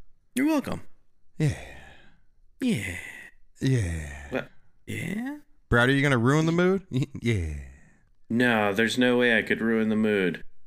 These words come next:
Speaker 3: Not with my last pick of the day. We're gonna do one of my fam-, favorite vocalists. I, I, I wouldn't, you know,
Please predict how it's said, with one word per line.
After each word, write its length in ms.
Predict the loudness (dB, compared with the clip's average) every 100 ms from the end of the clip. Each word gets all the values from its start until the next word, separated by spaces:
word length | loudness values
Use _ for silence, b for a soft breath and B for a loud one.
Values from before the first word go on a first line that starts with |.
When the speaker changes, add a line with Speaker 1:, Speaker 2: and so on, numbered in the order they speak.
| -14 -4
Speaker 3:
Not 240 | -2 0
with 140 | -2
my 140 | 0 0
last 420 | 2 2 0 -2
pick 380 | 0 0 -2 -6
of 180 | -4 -2
the 100 | -2
day. 500 | 0 2 0 -2 -10 _ _ _ _ _ _ _ _ 0
We're 160 | 0
gonna 180 | 2 2
do 560 | 4 4 4 2 -2 -10 _ _
one 320 | -8 -2 2 2
of 220 | 0 -2
my 420 | 0 2 2 0
fam-, 400 | 2 2 2 0
favorite 600 | -6 0 2 4 2 0
vocalists. 840 | 0 -2 -2 -2 -2 -2 -6 -8 -8 0
I, 220 | 2 2
I, 180 | 2 2 2 2
I 40 |
wouldn't, 400 | 2 0 -2 -6 _ _
you 140 | -2 0
know, 400 | 2 2 -2